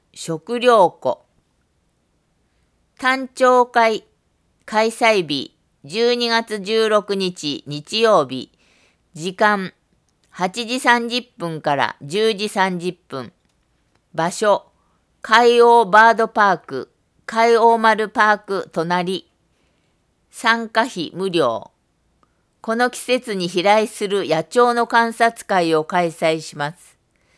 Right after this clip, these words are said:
バードマスターが丁寧に解説しますので、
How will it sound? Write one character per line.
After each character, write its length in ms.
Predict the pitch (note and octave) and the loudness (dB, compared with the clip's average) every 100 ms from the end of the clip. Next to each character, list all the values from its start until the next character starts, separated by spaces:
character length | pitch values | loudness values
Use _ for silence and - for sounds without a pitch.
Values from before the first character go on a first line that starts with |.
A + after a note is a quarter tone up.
| _ _ _ _ _ _ | _ _ _ _ _ _
バ 300 | E3 A3 B3 | 0 4 4
ー 40 | |
ド 120 | B3 | 4
マ 180 | B3 B3+ | 2 0
ス 160 | - - | -2 -2
タ 240 | F#3 E3+ | 2 2
ー 60 | D#3 | 0
が 180 | C#3 A#2+ | -4 -4
丁 320 | - A#3+ A3+ | 0 0 0
寧 220 | G3 E3+ | -2 -4
に 140 | D#3+ D#3 | -6 -6
解 260 | - F#3+ | -2 -2
説 300 | G3 F3+ E3+ | -2 -8 -8
し 160 | F3 E3+ | -10 -6
ま 140 | F3 | -6
す 140 | F3+ D#3 | -6 -10
の 160 | C#3 | -10
で、 240 | C3 A#2 | -10 -12